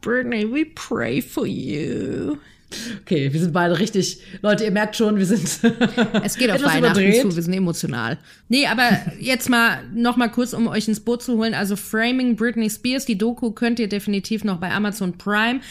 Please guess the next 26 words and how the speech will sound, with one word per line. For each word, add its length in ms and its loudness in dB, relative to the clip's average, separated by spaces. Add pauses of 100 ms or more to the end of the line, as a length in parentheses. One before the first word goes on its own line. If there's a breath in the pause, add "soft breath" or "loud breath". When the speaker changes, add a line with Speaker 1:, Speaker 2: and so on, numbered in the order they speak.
(320 loud breath)
Speaker 1:
anschauen, 920 0
die 160 -4
ist 200 -6
noch 180 -4 (120)
dort. 520 0 (480 loud breath)
Ähm, 720 2
unsere 320 0
Folgen 400 2
über 200 2
Britney 380 0
Spears, 460 -2
Free 380 0
Britney 460 0
Part 400 -2
One 300 0
und 120 0
Free 280 0
Britney 520 -2
Part 320 -2 (120)
Two, 440 4 (580 loud breath)
blablabla, 480 -2 (540 loud breath)
könnt 260 0
ihr 160 2
noch 180 2
<laughs> 40 0
nachhören 560 -2